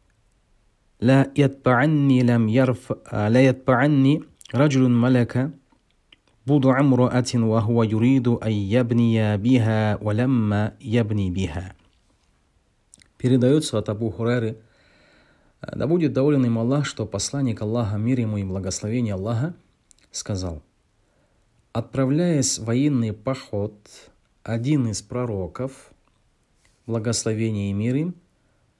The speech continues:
сказал своим воинам, соплеменникам:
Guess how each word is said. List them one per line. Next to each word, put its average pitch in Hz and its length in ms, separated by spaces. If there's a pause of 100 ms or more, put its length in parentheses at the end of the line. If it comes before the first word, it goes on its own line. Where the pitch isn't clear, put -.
(300)
сказал 151 360
своим 127 460
воинам, 113 500
соплеменникам: 127 840